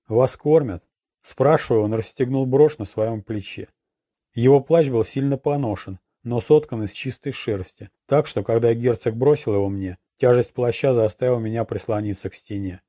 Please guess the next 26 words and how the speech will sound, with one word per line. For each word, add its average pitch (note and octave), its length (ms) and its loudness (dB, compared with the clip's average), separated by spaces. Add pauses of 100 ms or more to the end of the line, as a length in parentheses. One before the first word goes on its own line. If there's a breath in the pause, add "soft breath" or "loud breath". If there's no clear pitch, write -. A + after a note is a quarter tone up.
(360)
Я A#2+ 160 4
благодарно A#2 600 2
схватил G2 480 -6
плащ. F2+ 460 -10 (580)
"Вода, A2+ 420 4
хлеб", — G2+ 400 -2 (180)
сказал G#2+ 420 2
я G#2+ 120 2
тихо A#2+ 340 -6
и G#2 40 -2
погладил G#2+ 600 -2 (120)
теплую B2 300 0
шерстяную G2 560 -6
ткань. F#2 340 -12 (380)
"Спасибо G#2+ 560 0
вам", — F2+ 240 -4 (120)
проговорил A2 520 2
я G#2 80 0
еще G2 200 -6
тише. - 460 -14 (720)
"Многие D#3 500 4
этого A2 260 2
не G#2 240 -2
имеют", — G2 420 -4 (180)
огрызнулся G#2+ 640 2
Регал. G2 380 -4